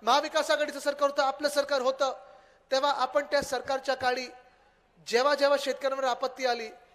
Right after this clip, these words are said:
कधी गारपीट असेल, कधी अवकाळी पाऊस असेल, आपण मदत पोहोचवली होती की नव्हती पोहोचवली?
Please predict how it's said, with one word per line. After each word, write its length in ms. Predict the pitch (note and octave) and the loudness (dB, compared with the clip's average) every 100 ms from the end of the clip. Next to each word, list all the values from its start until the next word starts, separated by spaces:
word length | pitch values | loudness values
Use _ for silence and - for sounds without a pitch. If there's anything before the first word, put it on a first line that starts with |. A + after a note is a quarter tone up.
| - | -8
कधी 140 | A3+ A3+ | -6 -2
गारपीट 440 | A#3 C4 C#4 C#4 | 2 2 2 -2
असेल, 200 | C4 B3+ | 0 0
कधी 180 | B3+ B3 | -2 0
अवकाळी 360 | A#3+ B3+ C4+ | 2 2 2
पाऊस 280 | C#4 C4+ B3+ | 2 0 -2
असेल, 200 | B3+ B3+ | -2 -2
आपण 200 | B3 C4+ | 0 0
मदत 220 | C4 B3+ | 0 2
पोहोचवली 420 | C#4+ C#4+ C#4 D4 D4 | 2 2 0 -2 -4
होती 160 | D4 | -6
की 100 | D4+ | -6
नव्हती 220 | D4+ D4 | -4 -4
पोहोचवली? 340 | D4+ D4+ D4+ | -6 -6 -8